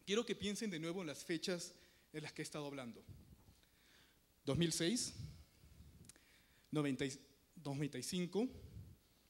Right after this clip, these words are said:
ochenta y cuatro, mil ochocientos noventa y finales de,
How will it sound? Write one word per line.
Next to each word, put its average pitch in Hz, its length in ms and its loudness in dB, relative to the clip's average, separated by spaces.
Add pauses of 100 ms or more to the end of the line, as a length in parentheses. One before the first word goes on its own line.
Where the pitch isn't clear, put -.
(280)
ochenta 120 340 -2
y - 20 -4
cuatro, 165 480 0 (840)
mil 170 180 4
ochocientos 160 480 2
noventa 170 500 0 (1000)
y 165 240 6
finales 170 720 6
de, 156 260 2